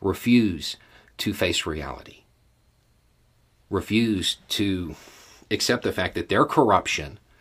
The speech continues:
their ineffective leadership brought a, an incredibly powerful country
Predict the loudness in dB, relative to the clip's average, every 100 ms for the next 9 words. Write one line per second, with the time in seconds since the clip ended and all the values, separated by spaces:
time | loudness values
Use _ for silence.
0 | _ _ -20 _ 0 4 4 4 -2 0
1 | -2 -2 -2 0 0 0 -4 -6 -10 -16
2 | _ _ _ _ _ _ _ -20 _ -20
3 | -20 -20 _ 0 6 6 4 0 -2 -2
4 | -2 -2 2 4 4 2 -2 0 2 0
5 | -4 -2 0 0 -2 -10 -12